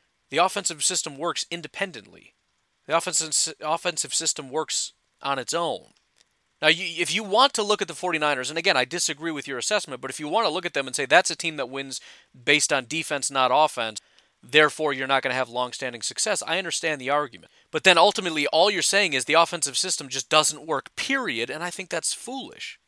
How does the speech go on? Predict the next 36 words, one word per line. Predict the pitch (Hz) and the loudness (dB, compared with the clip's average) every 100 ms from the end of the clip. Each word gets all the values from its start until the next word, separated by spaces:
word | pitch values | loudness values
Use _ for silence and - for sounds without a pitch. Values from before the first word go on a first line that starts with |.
| _ _ - | _ _ -12
I | |
think | - 170 | -8 -2
that's | 156 - - | -2 0 -2
kind | - - 175 | -4 -6 -4
of | 139 | -6
nonsense. | 120 127 208 202 - 85 76 - - _ _ _ | -4 -2 0 -2 -6 -8 -12 -14 -16 _ _ _
And | 202 214 | -4 2
really, | 247 208 - | 2 2 0
any | 202 254 262 180 | 0 2 4 6
offensive | 196 190 190 165 143 | 4 4 -2 -2 -2
system | - 151 156 | -2 -2 -6
can | 135 120 | -10 -10
work. | 120 - - _ _ - | -8 -8 -10 _ _ -12
It's | 165 - | -4 0
just | 254 - | 0 0
a | |
matter | 180 185 180 | 4 4 4
of | 147 131 | 2 0
getting | 190 190 | -2 0
the | 147 | -4
right | 131 160 175 | 0 0 -2
people | - 185 170 120 | -12 -10 -8 -8
in | 92 - _ _ - | -10 -12 _ _ -12
and | 156 151 | -8 0
running | 180 180 | 2 2
your | 160 | -2
system, | 139 208 - 113 | -2 -2 -4 -4
right? | 131 147 | -6 -4
The, | 147 113 | -8 -8
uh, | 110 139 | -8 -8
again, | 156 185 | -4 -2
I | 143 | 0
keep | - 208 | -2 -6
talking | - 185 175 | -2 -2 0
about | 160 151 | 0 0
the, | 143 139 135 | -2 -8 -10